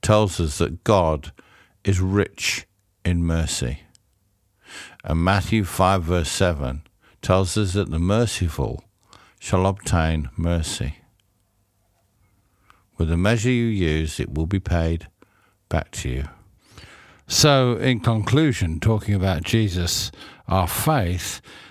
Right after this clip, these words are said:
we need to make a decision to take a step of faith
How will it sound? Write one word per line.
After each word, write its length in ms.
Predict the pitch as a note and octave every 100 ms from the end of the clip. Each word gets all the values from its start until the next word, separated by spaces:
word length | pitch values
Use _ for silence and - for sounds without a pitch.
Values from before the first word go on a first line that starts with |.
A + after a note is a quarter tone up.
| -
we 140 | C3+ D#3+
need 160 | F#3
to 100 | D#3
make 240 | C#3+ C3 B2
a 60 |
decision 600 | G2 G#2+ - C3 E2+ D#2+
to 100 | -
take 320 | F2+ - G#2 G#2+
a 60 |
step 520 | - - F2 D2+ -
of 140 | F2+ F2
faith 580 | - D#2 D2+ D2+ -